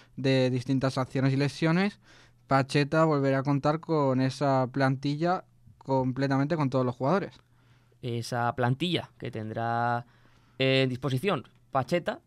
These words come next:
Speaker 2: al completo, sin duda buenas noticias para el técnico burgalés, que sigan compitiendo, que haya esa competencia, plantilla corta, pero siempre competencia del equipo, y precisamente por esto se le empezaba a preguntar a Pacheta de cómo llegaba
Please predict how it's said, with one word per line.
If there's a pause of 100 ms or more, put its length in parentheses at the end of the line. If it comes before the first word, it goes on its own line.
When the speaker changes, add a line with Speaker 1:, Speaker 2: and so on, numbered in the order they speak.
Speaker 2:
al
completo,
sin
duda
buenas
noticias
para
el
técnico
burgalés,
que
sigan (380)
compitiendo,
que
haya
esa
competencia,
plantilla
corta,
pero
siempre (380)
competencia
del
equipo, (280)
y
precisamente (340)
por
esto
se
le
empezaba
a
preguntar
a
Pacheta (180)
de
cómo
llegaba